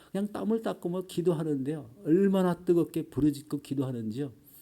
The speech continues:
우리 순복음 영성이 아주 그대로, 아, 그 말랑 순복음께 살아있는 것을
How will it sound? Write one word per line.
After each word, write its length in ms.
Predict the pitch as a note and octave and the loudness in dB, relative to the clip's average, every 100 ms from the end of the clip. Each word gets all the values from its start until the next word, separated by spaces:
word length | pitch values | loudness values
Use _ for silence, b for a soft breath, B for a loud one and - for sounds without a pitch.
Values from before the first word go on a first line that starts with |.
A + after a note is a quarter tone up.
| B | B
우리 100 | C#3+ | -6
순복음 580 | D3 - A3 F#3+ G#3 G3+ | -4 0 2 4 2 4
영성이 440 | D#3 E3 D#3+ D#3 D#3 | 4 2 0 -4 -4
아주 180 | D#3 - | -6 -12
그대로, 760 | - - D3+ - F3 F#3+ C3+ B B B B | -16 -12 -12 -4 -2 0 -2 B B B B
아, 280 | C3 B2 A#2+ | -8 -6 -4
그 80 | D#3+ | -2
말랑 400 | D3 C3+ D3+ D#3 | 0 2 2 2
순복음께 540 | - D3 C3 B2 C3+ | 0 -2 -2 -2 -6
살아있는 600 | B2 - F3 E3 D3+ C#3+ | -6 -8 -4 -2 0 0
것을 340 | A#2+ - C#3 | -4 -4 -6